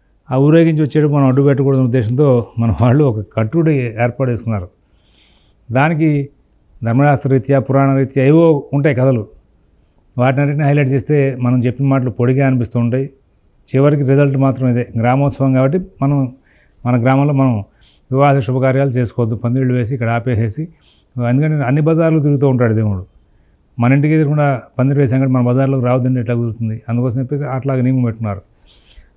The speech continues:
ఆ ప్రకరణంతోనే, ఈ గ్రామోత్సవం అనే నియమంతోనే ధనుర్మాసంలో పెళ్ళిళ్ళు చేసుకోవద్దు అనే మాట.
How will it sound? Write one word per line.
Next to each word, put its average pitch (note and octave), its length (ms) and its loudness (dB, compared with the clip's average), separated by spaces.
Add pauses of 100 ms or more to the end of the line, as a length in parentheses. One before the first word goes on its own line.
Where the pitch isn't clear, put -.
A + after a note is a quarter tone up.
(140)
ఆ C#3 320 2 (300)
ప్రకరణంతోనే, D#3+ 680 -4
ఈ C#3 60 -4
గ్రామోత్సవం C#3+ 580 -4
అనే C#3 200 -4
నియమంతోనే C3+ 460 -2
ధనుర్మాసంలో C3 600 -4
పెళ్ళిళ్ళు B2+ 300 -2
చేసుకోవద్దు A#2 460 -4
అనే A2+ 100 -2
మాట. G#2 200 -4